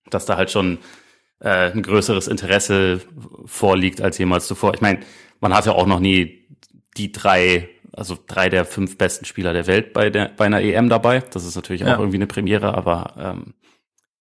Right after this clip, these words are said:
Speaker 1: grundsätzlich ist, also ich, ich finde das eh voll krass. Also die, die Qualität an Spielen hier bisher ist, ist wahnsinnig hoch. Also,
Speaker 2: Ja.
Speaker 1: ähm, ich, ich hab, ich krieg ja von den anderen Gruppen nicht so viel mit leider bisher. Das, äh, das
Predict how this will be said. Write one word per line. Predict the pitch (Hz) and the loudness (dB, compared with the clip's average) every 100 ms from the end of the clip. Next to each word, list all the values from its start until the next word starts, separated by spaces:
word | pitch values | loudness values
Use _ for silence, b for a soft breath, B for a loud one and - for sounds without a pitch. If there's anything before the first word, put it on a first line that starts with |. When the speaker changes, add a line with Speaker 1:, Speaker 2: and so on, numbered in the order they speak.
| _ | _
Speaker 1:
grundsätzlich | - 98 98 87 95 87 - _ _ _ _ | 0 2 2 2 0 -2 -6 _ _ _ _
ist, | 110 - - | -2 -2 -2
also | 90 95 - | -2 -2 -4
ich, | - - - | -6 -8 -8
ich | 107 | -6
finde | - 95 | -2 -2
das | 90 | -2
eh | 98 | -4
voll | 98 92 | -2 -4
krass. | - 95 - | -2 -4 -4
Also | 90 87 | -8 -10
die, | - 92 90 87 b b b _ _ _ _ _ _ _ | -4 0 0 -2 b b b _ _ _ _ _ _ _
die | - | -14
Qualität | - 98 92 - 131 135 - | 0 2 2 2 0 0 -6
an | 110 98 92 90 - | -2 0 0 -4 -8
Spielen | - - 135 113 | -14 0 4 4
hier | 85 87 | 2 -4
bisher | - - - 90 | -6 -12 -6 -4
ist, | - - - - _ | -4 -6 -8 -12 _
ist | - - 110 | -20 -8 2
wahnsinnig | 104 98 87 - | 2 2 -2 -2
hoch. | 98 82 _ _ | -6 -6 _ _
Also, | - 87 87 85 - | -10 -8 -6 -6 -2
Speaker 2:
Ja. | 135 135 | -2 -2
Speaker 1:
ähm, | 90 85 87 - - - _ | -8 -6 -10 -12 -18 -20 _
ich, | _ - _ _ | _ -20 _ _
ich | - - | -6 -4
hab, | - | -4
ich | 113 | -6
krieg | - 107 | 0 2
ja | |
von | 101 101 | 4 2
den | 92 | 2
anderen | 101 104 | 2 2
Gruppen | 98 107 101 95 92 | 2 0 0 0 -2
nicht | - 101 - - | 0 -2 -2 -8
so | - 107 | 2 2
viel | 107 104 | 4 2
mit | 98 95 | 2 4
leider | 95 95 | 4 4
bisher. | 92 - 98 | 2 0 2
Das, | 90 - - | 2 -4 -10
äh, | 95 90 | -10 -8
das | 87 - | -8 -12